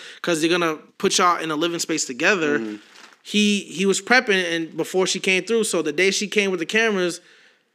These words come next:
Speaker 1: and they were setting up, she's like, "Yo, like, I'm, I'm, I'm looking around the cribs, going through the calendar, and I, I see this shit. It's fucking major red flag." Like, hey, yo, that definitely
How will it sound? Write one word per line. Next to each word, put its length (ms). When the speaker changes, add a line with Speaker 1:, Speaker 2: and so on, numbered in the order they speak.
Speaker 1:
and 140
they 20
were 80
setting 360
up, 340
she's 220
like, 260
"Yo, 240
like, 180
I'm, 180
I'm, 180
I'm 200
looking 180
around 140
the 80
cribs, 480
going 200
through 100
the 80
calendar, 800
and 120
I, 60
I 40
see 260
this 260
shit. 440
It's 120
fucking 340
major 240
red 160
flag." 420
Like, 440
hey, 300
yo, 500
that 400
definitely 480